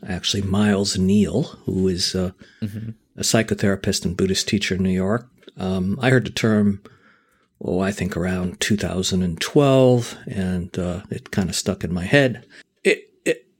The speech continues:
Speaker 1: so I, I, m-, mindfulness can, it has a couple different layers. Uh, one is the decoupling from any kind of moral or ethical context, and then the commodification,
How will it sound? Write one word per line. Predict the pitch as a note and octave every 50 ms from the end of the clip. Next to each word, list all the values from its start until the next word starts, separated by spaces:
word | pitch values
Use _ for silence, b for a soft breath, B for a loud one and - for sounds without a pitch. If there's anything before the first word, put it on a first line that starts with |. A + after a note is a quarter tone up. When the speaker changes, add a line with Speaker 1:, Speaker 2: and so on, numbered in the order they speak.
| _ _ -
Speaker 1:
so | - - A3 G#3+ G#3 G3+ G#3 -
I, | F#3+ G#3 - - G#3+
I, | - - -
m-, | G3+ G#3+ A3+ A3 -
mindfulness | A#3 B3 C4+ C4+ G#3+ - A3 F#3+ F3 - -
can, | - D#3 C#3+ C3+ C3 B2 -
it | D3+ D#3+ -
has | F3+ G3 F3 D#3+
a | D3+
couple | - E3 - C3+
different | B2 B2 A#2 - G#2+ G2
layers. | G2+ G2 G#2 G#2 G#2+ A2+ - - - -
Uh, | A2 G#2+ G2+ G2+ G2+ G#2 G2+ G2+ G2+ - - - - _ _ _ _ _ _ _
one | - F3 F3+
is | F3 C#3 -
the | - A#2+
decoupling | G#2+ B2+ B2 A#2+ - - A#2 G#2+ - - A2+ A2+ G#2+ A2+ A2+
from | - - G#2 G2 G#2
any | G2+ G2+ G2+
kind | - - G#2 G2 F#2
of | G2 -
moral | F#2 F2+ F#2+ F#2 F#2 - G2+ - G2 F#2+
or | E2+ - - - - _ _ _ - - - - _ -
ethical | A2+ - - - A#2+ G2+
context, | - - G#2 F#2+ F#2+ G2+ - G#2+ G2 F#2+ - - - - -
and | F#2 E2+ F2+ F#2+ b b b b b b b b b b b b b _ _
then | - A2+ A2+ G#2+ G#2+ G#2 G#2
the | G#2+ -
commodification, | - - B2+ A#2 A#2 A2+ G#2+ - A#2 - - - - A#2 A2 G#2 - - - G#2+ G#2+ G2+ G2+ G2+ G#2 G2+ G2+